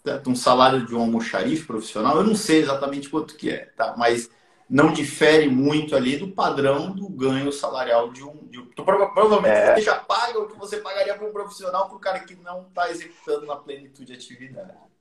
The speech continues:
Speaker 2: É, é, não é, não é, enfim, uma, uma cliente minha contratou há, há dois meses uma, uma estoquista nova, mas com larga experiência na indústria, e não foi nada além de que, enfim, deve ganhar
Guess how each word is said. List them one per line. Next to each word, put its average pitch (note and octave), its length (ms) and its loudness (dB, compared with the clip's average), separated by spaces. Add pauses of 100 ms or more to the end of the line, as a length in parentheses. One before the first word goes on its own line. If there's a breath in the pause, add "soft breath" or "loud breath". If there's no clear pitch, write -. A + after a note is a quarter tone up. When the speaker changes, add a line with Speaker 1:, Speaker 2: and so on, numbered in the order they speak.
(260)
Speaker 2:
É, C#3 480 10
é, C#3+ 60 10
não E3 160 6
é, F#3+ 120 6
não G#3+ 140 4
é, G3 220 4
enfim, C3+ 340 -2 (140)
uma, A#2 180 2
uma B2+ 180 4
cliente D#3 320 4
minha E3 120 8
contratou D3+ 480 8
há, - 400 0
há - 20 4
dois B2 300 8
meses C3+ 920 8
uma, A2+ 380 -2
uma A2+ 500 2 (560)
estoquista - 480 2
nova, D3+ 640 10 (240 loud breath)
mas C3+ 200 0
com C#3 180 4
larga D3 380 8
experiência E3 500 6
na D3 60 4
indústria, E3+ 580 2 (340)
e - 120 -10
não - 100 -4
foi G#3+ 420 8
nada F#3+ 360 8
além G3+ 240 8
de G3 100 -2
que, G3+ 140 6
enfim, D#3+ 520 -2
deve C3 280 2
ganhar D3 500 4